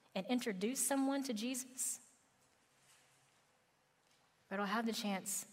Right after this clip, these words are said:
for them to experience your own broken humanity, just like we're experienced with Abimelech. What strategy do I use when I navigate conflict? And here's something that we do not see Abimelech doing.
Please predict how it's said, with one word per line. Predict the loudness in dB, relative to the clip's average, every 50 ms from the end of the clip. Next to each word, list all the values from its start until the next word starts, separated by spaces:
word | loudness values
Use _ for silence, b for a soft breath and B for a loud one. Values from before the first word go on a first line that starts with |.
| -20 -20 -20 _ _
for | _ -4 -2 -2
them | 0 0 -2 -2 -4 -6 -8 -14 -8
to | -6 -6
experience | -6 -4 -4 -6 -2 -2 0 0 2 0 0 -2 -4 -6 -10 -8
your | -8 -8 -6 -2
own | 0 0 0 2 0 -2 -4 B B B B B -12
broken | -4 -2 0 0 0 -2 -2 -4 -4
humanity, | -2 -2 -2 -2 0 0 -2 -2 -4 -4 -6 -8 -10 -12 B B B B B B -8
just | -6 -4 -2 -2 -2 -2 -2 -2
like | -4 -6 -6 -6
we're | -8 -6
experienced | -6 -4 -4 -6 -4 -4 -4 -4 -4 -4 -6 -8 -8 -6
with | -6 -6 -6 -10 -16 -14
Abimelech. | -14 -6 -4 -4 -4 -4 -6 -8 -12 -14 -16 -20 -20 -20 b b b b b b b _
What | -4 -2
strategy | 0 -2 -2 0 0 0 0 0 -2 -2 -4 -2 -4 -4 -4
do | -2 -2 -2
I | -2 -2
use | -2 -4 -4 -4 -2 -2 -2 -2 -4 -2 -4 -4 -4 -6 B B B B
when | B -6 -6
I | -6 -6
navigate | -4 0 2 2 2 2 0 0 2 0 0 -2 -4 -10 B B B -10
conflict? | -4 -2 -2 -2 0 -4 -6 -6 -6
And | -6 -2
here's | 0 0 2 2
something | 4 2 2 2 0 0 0
that | 0 0 -2
we | -2 -4
do | -4 -2 2 2 4 6
not | 6 6 6 6 4 4
see | 0 0 2 0 0 0 -4 -6 -8 -4 -2
Abimelech | -2 2 4 4 4 4 4 4 2 2 2 -2 -6 -4
doing. | -4 -4 -4 -4 -6 -8